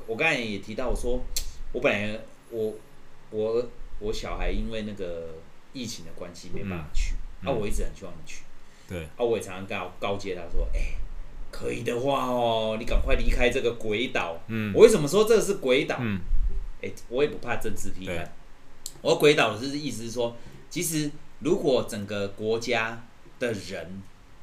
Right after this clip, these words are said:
Speaker 1: 的人哦，有百分之八十以上是不认同这个国家的时候，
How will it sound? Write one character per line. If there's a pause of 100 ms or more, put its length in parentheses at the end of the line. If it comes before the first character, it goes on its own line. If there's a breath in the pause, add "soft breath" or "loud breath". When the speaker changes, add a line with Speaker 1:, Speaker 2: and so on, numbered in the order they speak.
(200)
Speaker 1:
的
人
哦， (340)
有
百
分
之 (120)
八
十
以 (100)
上 (480)
是 (120)
不
认
同
这
个
国
家
的
时
候，